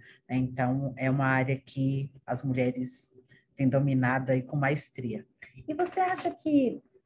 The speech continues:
Speaker 2: esse domínio, ele, na enfermagem eu não tenho dúvidas de que as mulheres são a grande maioria, mas na área de medicina, por exemplo, eu acho que tem algumas áreas que dificilmente, às vezes eu quero procurar uma médica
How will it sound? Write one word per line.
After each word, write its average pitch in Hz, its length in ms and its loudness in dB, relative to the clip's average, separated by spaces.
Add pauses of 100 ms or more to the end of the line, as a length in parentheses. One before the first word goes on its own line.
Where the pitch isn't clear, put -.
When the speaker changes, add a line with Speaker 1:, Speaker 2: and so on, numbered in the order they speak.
(280)
Speaker 2:
esse 262 240 0
domínio, 269 600 8
ele, 254 320 0 (220)
na 247 100 8
enfermagem 294 640 6
eu 311 60 4
não 302 120 4
tenho 302 240 6
dúvidas 214 520 0
de 208 80 -10
que - 180 -6
as 202 100 -2
mulheres 202 720 0 (400)
são 202 300 -2
a 196 60 -2
grande 202 300 0
maioria, 214 560 2 (540)
mas 262 180 4
na 311 160 6
área 311 200 6
de 277 120 4
medicina, 277 640 4
por 285 180 4
exemplo, 240 320 4
eu 247 60 4
acho 254 160 0
que - 100 -20
tem 277 80 2
algumas 269 400 0
áreas 247 320 2
que - 140 -12
dificilmente, 262 580 -2
às 247 80 -2
vezes 254 120 -2
eu 247 60 -6
quero 254 160 -4
procurar 233 440 -2
uma 214 120 -4
médica 208 540 -2